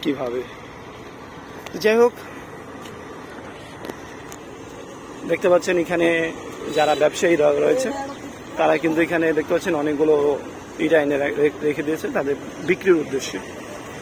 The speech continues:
না, মনে হয় যে নদীর পাড়ে ঠিক আছে আপনারা ব্যবসা করেন, সমস্যা নাই, but যদি আরেকটু সরিয়ে রাখা যেত মালগুলো। আসলে আমরা চাই না যে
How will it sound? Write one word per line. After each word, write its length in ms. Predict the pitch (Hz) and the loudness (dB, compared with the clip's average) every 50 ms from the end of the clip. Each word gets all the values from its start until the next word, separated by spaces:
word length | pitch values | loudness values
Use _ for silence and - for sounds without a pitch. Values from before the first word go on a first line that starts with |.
| - - - - - | -12 -12 -8 -4 0
না, 240 | 180 220 233 226 | 4 6 6 6
মনে 200 | 220 220 233 233 | 6 6 6 6
হয় 460 | 240 220 196 226 226 - - 214 196 190 | 6 6 6 4 4 4 4 4 4 6
যে 460 | 165 190 196 190 190 185 175 170 165 156 | 6 8 8 8 8 6 4 4 2 2
নদীর 320 | 156 175 170 185 226 214 - | 2 4 6 6 4 4 4
পাড়ে 220 | - 214 214 220 202 - | 2 4 4 4 2 2
ঠিক 160 | 220 233 254 | 2 4 4
আছে 140 | 240 - 208 | 4 4 4
আপনারা 260 | 170 - 180 185 185 | 2 4 4 4 6
ব্যবসা 320 | 156 160 156 - - 196 165 | 6 4 2 2 0 -2 0
করেন, 340 | 131 - 156 170 175 151 135 135 - - - - - - - - - - - - - - - - - | 2 4 6 6 6 4 2 -2 -10 -14 -14 -14 -14 -14 -14 -14 -14 -14 -14 -14 -14 -14 -12 -12 -6
সমস্যা 360 | - 165 160 160 - - 175 | -4 -2 -2 0 0 0 2
নাই, 180 | 160 147 143 147 - - - - - - - - - - - | 2 0 0 -4 -8 -12 -14 -14 -14 -14 -14 -14 -14 -2 -2
but 100 | 190 190 - - - - - - - - - - - - - | -2 -2 -2 -12 -14 -14 -14 -14 -14 -14 -14 -14 -14 -6 -6
যদি 180 | 185 180 202 196 | -2 2 4 4
আরেকটু 380 | - - 190 226 226 - 294 | 4 4 2 0 2 2 2
সরিয়ে 320 | - - 185 185 196 208 208 | 2 4 6 8 8 10 8
রাখা 240 | 208 190 - 202 190 | 8 6 4 4 4
যেত 200 | 180 185 180 202 | 4 4 4 4
মালগুলো। 500 | 202 208 180 170 165 170 175 185 214 220 - - - - - - - - - - - - - - - - - - - - - - - - - - - - - - - - - - - - - - - - - - - | 2 4 4 2 4 4 2 2 0 -2 -2 -10 -14 -14 -14 -14 -14 -14 -14 -14 -14 -14 -14 -14 -14 -14 -14 -14 -14 -14 -14 -14 -14 -14 -14 -14 -14 -14 -14 -14 -14 -14 -14 -14 -14 -14 -14 -14 -12 -12 -12 -12 -12
আসলে 320 | - - 196 175 180 175 170 | -8 -6 2 4 6 6 8
আমরা 260 | 175 170 170 180 185 | 6 6 4 4 4
চাই 240 | - - 190 190 196 | 4 6 4 6 6
না 160 | 208 202 185 | 4 4 4
যে 120 | 170 180 | 6 4